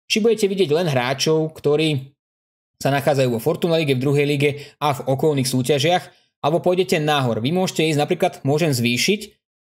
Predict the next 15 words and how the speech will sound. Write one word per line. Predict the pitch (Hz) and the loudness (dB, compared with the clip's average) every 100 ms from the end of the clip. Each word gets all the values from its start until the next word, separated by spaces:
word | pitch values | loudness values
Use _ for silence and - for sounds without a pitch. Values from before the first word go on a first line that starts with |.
| _ - - | _ -14 -6
ten | 143 127 | -2 0
balíček | 131 151 160 185 156 | 2 0 0 -2 0
na | 131 | -2
to, | - 180 | 0 0
aby | 151 | 0
pokrýval | 135 165 175 165 156 | -2 -2 0 0 2
celé | 160 160 | 0 0
Slovensko. | 151 135 135 127 120 113 | 0 0 2 0 0 -2
Čiže | 113 113 | -2 -2
v | 175 | 0
tejto | 185 | 0
chvíli | 202 202 | 0 0
máme | 175 | 0
deväťstopäťdesiatdeväť | 131 156 180 160 139 151 - 147 156 135 | 0 0 0 0 0 0 0 0 0 0
hráčov. | 117 101 - 165 208 208 | -2 -4 -2 0 0 -2